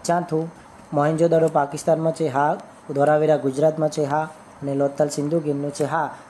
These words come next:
તો પહેલું વિધાન ખોટું છે. તો right answer છે મિત્રો બીજું, બે, ત્રણ અને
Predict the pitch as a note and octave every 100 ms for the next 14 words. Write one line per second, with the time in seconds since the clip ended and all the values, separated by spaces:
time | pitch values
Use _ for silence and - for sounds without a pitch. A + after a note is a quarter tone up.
0 | - C#3 D3 E3 C#3 D3 A#2 F3+ F3+ D3+
1 | C#3+ C#3 C#3+ D#3 D3+ D3 C#3 C#3+ C#3 C#3
2 | D3+ F#3 C#3+ C#3 - - D3+ D#3+ D#3+ D3+
3 | D3+ C3 C3 A3+